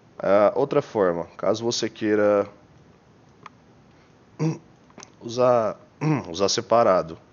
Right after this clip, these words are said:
Por exemplo, você pode usar o left eye close e o right eye close.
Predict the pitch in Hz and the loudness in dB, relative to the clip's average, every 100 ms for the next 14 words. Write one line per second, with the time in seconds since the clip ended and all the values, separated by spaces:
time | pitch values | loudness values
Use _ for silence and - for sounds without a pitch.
0 | _ - - - - - - _ 90 90 | _ -20 -20 -20 -20 -20 -20 _ -2 -2
1 | 90 80 87 - 95 95 101 98 101 104 | -2 -6 -8 -8 -6 -4 -2 -2 -6 -10
2 | - - - - - - - - - - | -20 -20 -20 -20 -20 -20 -20 -20 -20 -20
3 | - 95 92 92 101 98 98 123 - - | -6 -4 -4 2 4 6 6 4 2 -8
4 | - 98 98 - 123 143 139 - - - | -4 -2 -2 -4 -4 -4 -6 -10 -16 -20
5 | _ _ _ _ _ _ _ _ _ _ | _ _ _ _ _ _ _ _ _ _
6 | _ _ _ _ _ - - - - - | _ _ _ _ _ -20 -20 -20 -20 -18
7 | - 87 95 95 98 107 - 101 101 95 | -6 -4 -2 4 4 4 2 0 0 -4
8 | 87 82 - | -4 -6 -10